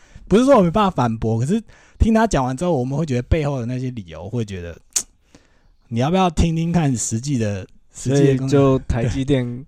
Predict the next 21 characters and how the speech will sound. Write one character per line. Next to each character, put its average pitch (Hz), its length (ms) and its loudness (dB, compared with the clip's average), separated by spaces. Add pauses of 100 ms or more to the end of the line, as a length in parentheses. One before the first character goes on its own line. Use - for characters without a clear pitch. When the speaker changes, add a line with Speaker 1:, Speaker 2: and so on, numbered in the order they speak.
Speaker 2:
还 117 160 -2
是 127 140 0
可 127 120 0
以 120 80 0
继 123 180 -2
续 127 140 0
买， 80 340 -6
Speaker 1:
对。 104 200 -14
Speaker 2:
这 127 100 -8
样， 113 220 -8 (160)
就 123 140 2
是 139 80 2
股 123 160 -4
票 131 160 0
还 120 100 2
是 127 120 0
可 117 100 4
以 110 80 4
继 120 100 -4
续 117 160 4
减， 67 320 -8